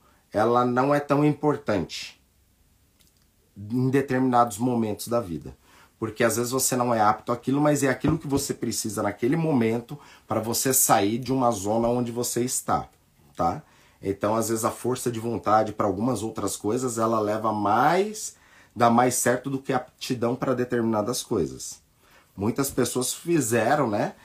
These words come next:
exame vocacional aí de profissões e ainda são frustrados e não se encontraram,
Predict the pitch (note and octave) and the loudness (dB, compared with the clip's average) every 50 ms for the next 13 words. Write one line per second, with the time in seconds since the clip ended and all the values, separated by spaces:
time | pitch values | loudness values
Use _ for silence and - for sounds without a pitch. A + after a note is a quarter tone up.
0 | - - - _ - - A2 G2+ G#2+ A2+ A#2+ A#2+ A#2+ G#2 A2+ A2 A2 - G2+ - | -20 -20 -20 _ -8 -6 -4 0 0 2 2 2 0 0 -2 -4 -2 -2 -2 -2
1 | - - - A2+ G2+ F#2+ F2+ F#2 G#2 G#2+ G#2+ G2 F#2 G2+ A2+ G#2+ A2 - - G2 | -2 -2 -2 -2 0 0 0 0 2 2 2 2 0 0 -2 -2 -6 -8 -6 -6
2 | G2 - - - - G2 G#2+ B2+ D#3+ D#3+ D#3+ F3 F3+ E3+ D#3 D#3+ E3 E3+ - - | -6 -6 -6 -8 -4 -4 -4 -2 -2 -2 -2 -2 0 0 -2 -2 -2 -2 -2 -2
3 | E3+ E3 - - D3+ C#3+ - - - G3 A2+ C#3 D#3 D3 D#3 E3+ E3+ E3+ E3 - | -4 -4 -4 -4 -4 -4 -4 -2 0 2 2 2 0 0 -2 -2 -2 -2 -2 -4
4 | - F3+ E3 F3+ F#3+ G3 G3 - C#3+ A#2+ A2 F2 D2+ C2+ | -6 -6 -6 -6 -6 -6 -4 0 2 2 2 2 0 -4